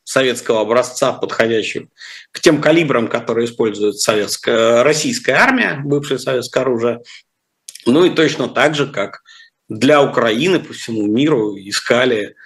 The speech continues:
а, по всем бывшим соцстранам, во всем бывшим странам Варшавского договора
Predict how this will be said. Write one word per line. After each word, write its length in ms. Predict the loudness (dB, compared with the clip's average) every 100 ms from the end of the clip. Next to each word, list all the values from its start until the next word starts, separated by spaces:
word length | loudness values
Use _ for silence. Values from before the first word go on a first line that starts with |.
| -20 -20 -20 _ _
а, 240 | -8 -8
по 180 | -6 -6
всем 280 | -2 0 0
бывшим 340 | -2 -2 -6
соцстранам, 640 | -4 -4 -2 0 0 0
во 100 | -2
всем 220 | -4 -4 -4
бывшим 260 | -4 -6
странам 320 | -4 -2 -2
Варшавского 540 | -4 -2 -2 -4 -6 -4
договора 680 | 0 0 0 0 0 -2